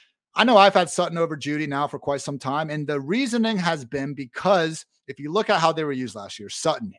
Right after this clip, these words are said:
eighty-eight percent snaps from out wide, Patrick, seventy-two percent. Jeudy was twenty-six percent and seventy-four from the slot.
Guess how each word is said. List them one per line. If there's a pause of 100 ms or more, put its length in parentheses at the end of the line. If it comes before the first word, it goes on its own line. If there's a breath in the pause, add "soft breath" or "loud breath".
(140)
eighty-eight
percent
snaps
from
out
wide,
Patrick,
seventy-two
percent. (380 soft breath)
Jeudy
was
twenty-six
percent
and
seventy-four
from
the
slot.